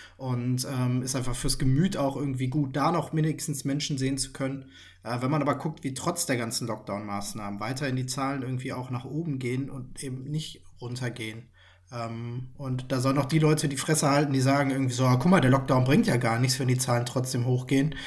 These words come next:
Äh, ja, malt euch mal bitte aus, wie die Zahlen wohl aussehen würden, wenn's den Lockdown nicht gäbe. Ähm, aber es ist schon wirklich erstaunlich, wie das Arbeits- und Wirtschaftsleben einfach so weitergehen kann. Ähm,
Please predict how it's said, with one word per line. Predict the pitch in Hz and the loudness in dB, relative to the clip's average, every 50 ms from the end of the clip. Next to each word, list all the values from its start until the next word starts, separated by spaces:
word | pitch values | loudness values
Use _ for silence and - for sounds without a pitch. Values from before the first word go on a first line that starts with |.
| - - - - - - | -10 -12 -14 -14 -10 -2
Äh, | 135 131 127 127 135 143 | 2 4 4 6 6 6
ja, | 143 143 | 6 6
malt | 143 143 147 156 151 | 6 6 6 4 4
euch | 151 - 165 | 2 2 2
mal | 156 | 2
bitte | 139 147 131 156 | 2 2 0 0
aus, | 131 147 151 151 - | 0 0 -2 -2 -2
wie | 135 | -4
die | 135 131 | -4 -2
Zahlen | - - 135 135 139 135 | -2 0 0 0 0 0
wohl | 135 135 | -2 -2
aussehen | 123 139 135 - 139 131 127 | -2 -2 -2 -2 0 0 0
würden, | 127 131 131 131 127 | 2 2 2 2 2
wenn's | 127 127 127 | 2 0 0
den | - 131 | 0 0
Lockdown | 127 127 127 127 127 123 123 | -2 -2 -2 -2 -2 0 0
nicht | - - - - | 0 -2 -4 -8
gäbe. | - 110 107 110 113 131 156 - - - _ _ - - _ - | -10 -8 -8 -6 -6 -6 -6 -8 -12 -20 _ _ -20 -20 _ -8
Ähm, | 123 120 120 120 120 123 123 123 123 127 127 - - - - - - - | -6 -4 -4 -4 -2 -2 -2 -2 -2 -4 -6 -10 -14 -16 -16 -18 -12 -4
aber | - 139 156 | -2 0 0
es | 160 185 | 2 2
ist | 175 - | 2 4
schon | 196 196 190 | 4 4 4
wirklich | 214 202 190 - | 2 0 0 2
erstaunlich, | 175 151 - - 160 180 202 180 156 - - | 2 2 2 2 4 4 4 4 2 2 0
wie | 143 143 147 147 | 2 2 2 2
das | 131 143 131 131 | 2 0 -4 -2
Arbeits- | - 151 147 151 180 180 170 175 - | -2 0 2 2 4 2 2 0 -2
und | 139 127 156 | -4 -2 -2
Wirtschaftsleben | 170 - - 165 151 - - - 147 151 151 151 | -2 -2 -2 -2 -2 -2 -2 0 0 0 0 0
einfach | 135 147 147 - 160 143 | 0 0 0 0 0 -2
so | - - 139 131 | -2 -2 -2 0
weitergehen | 127 139 170 - 156 147 123 123 120 120 120 | 0 0 0 0 -2 -4 -2 -2 -2 -4 -2
kann. | 127 131 127 - - - - - - _ _ _ _ _ _ - - - - - - - - - | -2 0 0 -2 -2 -4 -10 -20 -20 _ _ _ _ _ _ -20 -20 -18 -16 -14 -12 -8 -8 -6
Ähm, | 160 156 143 139 131 127 131 131 131 135 135 131 131 | -4 -4 -4 -2 0 2 2 2 2 0 0 -2 -4